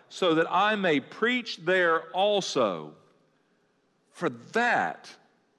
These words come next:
is what I came for." I want you to hear that this morning. Jesus said, "I came to declare the good news," not just to remove physical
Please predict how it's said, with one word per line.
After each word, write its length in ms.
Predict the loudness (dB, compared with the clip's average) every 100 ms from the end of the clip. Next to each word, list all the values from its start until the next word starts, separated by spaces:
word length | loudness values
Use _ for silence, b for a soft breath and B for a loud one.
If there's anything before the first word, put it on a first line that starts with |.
| _
is 160 | -8
what 140 | -2 -2
I 80 | -2
came 320 | -4 -6 -8
for." 180 | -14 -18
I 960 | -20 _ _ _ _ _ _ _ _
want 140 | -16 -10
you 60 |
to 40 | -8
hear 160 | -4 -2
that 180 | -2
this 180 | -4 -10
morning. 300 | -10 -8 -10
Jesus 340 | -8 -10 -10 -10
said, 240 | -6 -4
"I 140 | -4
came 580 | -6 -10 -8 -6 -8 -12 b b b _
to 100 | -14
declare 340 | -14 -6 -6
the 60 | -6
good 240 | -8 -10
news," 300 | -10 -12 -12
not 220 | -6 -6 -6
just 200 | -10 -8
to 80 |
remove 480 | -8 -4 -4 -4 -10 -20 b b b _
physical 680 | 0 0 0 -6 -6 -6